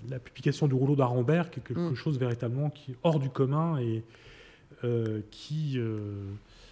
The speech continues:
Speaker 1: j'allais dire, émanant d'un organisme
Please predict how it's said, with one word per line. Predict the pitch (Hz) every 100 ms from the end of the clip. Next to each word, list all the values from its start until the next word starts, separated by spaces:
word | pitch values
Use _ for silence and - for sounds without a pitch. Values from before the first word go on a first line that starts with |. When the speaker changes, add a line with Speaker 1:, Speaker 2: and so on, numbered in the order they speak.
| - - 117
Speaker 1:
j'allais | 127 120
dire, | 135 - - - - -
émanant | 151 139 143 156
d'un | 135 127
organisme | 123 123 135 - 120 113